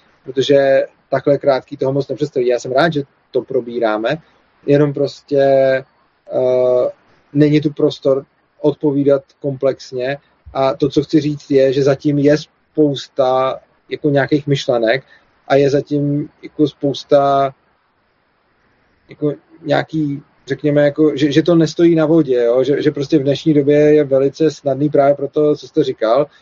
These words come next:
<clears throat> že je ve zvyku předávat ty informace prostě rychle a že lidi stejně moc třeba nezajímá to studovat, ale chtějí prostě rychle vědět, o co se jedná.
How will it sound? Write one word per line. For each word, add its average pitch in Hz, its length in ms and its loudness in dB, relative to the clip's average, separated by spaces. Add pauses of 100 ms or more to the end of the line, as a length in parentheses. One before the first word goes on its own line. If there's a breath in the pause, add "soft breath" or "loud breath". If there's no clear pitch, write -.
(120 soft breath)
<clears throat> - 340 -6
že 143 120 2
je 139 60 2
ve 135 120 0
zvyku 139 220 -4
předávat 135 480 0
ty 147 200 0
informace 131 560 -2
prostě 135 540 0
rychle 117 440 0
a 120 100 -2
že 123 100 -4
lidi 127 240 -4
stejně 127 280 -6
moc 127 280 -8
třeba 135 160 -2
nezajímá 123 400 0
to 131 80 -4
studovat, 120 380 -2
ale 123 140 0
chtějí 117 240 -4
prostě - 260 -4
rychle 123 200 -2
vědět, 127 240 0
o 117 40 -12
co - 80 -20
se 143 140 -2
jedná. 104 300 -2